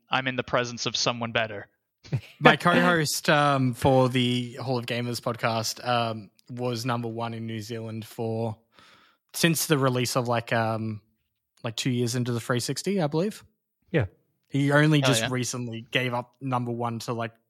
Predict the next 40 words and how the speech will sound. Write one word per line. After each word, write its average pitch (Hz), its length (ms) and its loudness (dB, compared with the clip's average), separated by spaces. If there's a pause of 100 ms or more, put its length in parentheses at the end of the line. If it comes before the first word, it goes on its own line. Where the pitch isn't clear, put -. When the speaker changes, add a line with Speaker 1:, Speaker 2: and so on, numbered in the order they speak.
(260)
Speaker 2:
drop 113 200 -4
down 113 160 -4
to 110 100 -8
number 113 200 -6
two. 117 220 -4 (1000)
Speaker 1:
That's 175 200 0
what 190 160 4
I 160 60 4
love 123 280 2
about 117 200 2
True 120 180 0
Achievements, 110 460 -2
is 117 80 -2
all 113 140 2
those, 113 220 0
like, 113 220 0 (200)
very 127 340 0
specific 127 580 0
leaderboards 120 560 0
you 131 60 -6
can 135 140 -6
go 127 100 2
into. 135 300 -2 (200)
'Cause 135 140 2
I 156 160 4
know 170 200 2
Speaker 2:
Yeah. - 80 4
Speaker 1:
I 147 100 4
have 147 180 0
the 131 80 0
most 127 340 0
gamer 143 220 -2
score 131 320 0
in 127 260 -2
music 139 300 -2
and 139 100 -2
rhythm 131 260 0
games 117 300 -2
in 123 120 0
Oklahoma, 117 640 -2